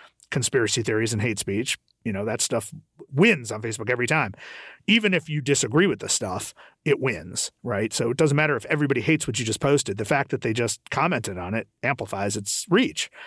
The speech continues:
And the third thing is the advertising system, which is better than any advertising system ever created. It's sucking up all the money that used to go to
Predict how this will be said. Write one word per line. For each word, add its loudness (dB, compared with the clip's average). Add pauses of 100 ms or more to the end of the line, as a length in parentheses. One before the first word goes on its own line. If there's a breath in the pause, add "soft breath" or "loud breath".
(460 loud breath)
And 2
the 2
third 6
thing 0
is 2
the 6
advertising 0
system, -4
which 0
is 2
better 4
than 2
any 2
advertising 2
system -2
ever 0
created. 0 (320 loud breath)
It's 2 (120)
sucking 4
up 4
all 6
the 0
money 4
that 2
used 2
to 0
go 2 (520 loud breath)
to 2